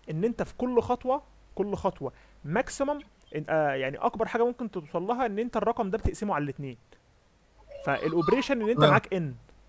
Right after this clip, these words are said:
Speaker 1: انت هي هتفضل شغال تقسمها على الاتنين لحد ما توصل للصفر.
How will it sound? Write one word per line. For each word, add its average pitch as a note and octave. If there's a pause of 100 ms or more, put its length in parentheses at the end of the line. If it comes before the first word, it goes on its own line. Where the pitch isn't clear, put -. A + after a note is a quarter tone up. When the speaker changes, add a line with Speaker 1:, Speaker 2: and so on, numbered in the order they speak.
(360)
Speaker 1:
انت D3
هي F3+
هتفضل A3+
شغال F#3+
تقسمها A3+
على F#3
الاتنين A3
لحد A3
ما F#3+
توصل A3+
للصفر. -